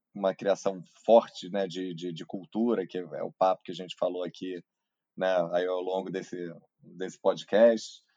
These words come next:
é, e que eu acho que é uma super recomendação, né, de, de, até mesmo disso, né, que, qual o potencial que você tem através de uma pessoa de transformar, né, a vida, né, de organizações, e às vezes a gente se coloca, né,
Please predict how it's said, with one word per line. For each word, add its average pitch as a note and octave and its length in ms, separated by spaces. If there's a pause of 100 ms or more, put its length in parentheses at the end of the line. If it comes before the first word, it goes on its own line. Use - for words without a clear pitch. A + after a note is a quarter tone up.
(400)
é, G2 300
e G#2 120
que - 80
eu A2+ 80
acho A2+ 160
que - 60
é A#2+ 40
uma A#2+ 120
super B2+ 320
recomendação, A#2 880
né, G#2 240
de, G2 540
de, F2+ 520 (520)
até D#3 260
mesmo C#3+ 340
disso, A2+ 240
né, A2 120
que, B2+ 160
qual D3 220
o C3+ 60
potencial C3+ 720
que - 80
você A#2+ 240
tem A2 180
através A2 360
de G#2 80
uma B2 160
pessoa G#2+ 460
de G#2 100
transformar, G#2+ 720
né, G2+ 140
a G2 100
vida, F#2+ 420 (120)
né, G2+ 120
de F#2+ 120
organizações, G2 1120
e F#2 180 (380)
às F#2 100
vezes A#2 180
a B2 60
gente A#2+ 100
se - 60
coloca, A2+ 480
né, G#2 260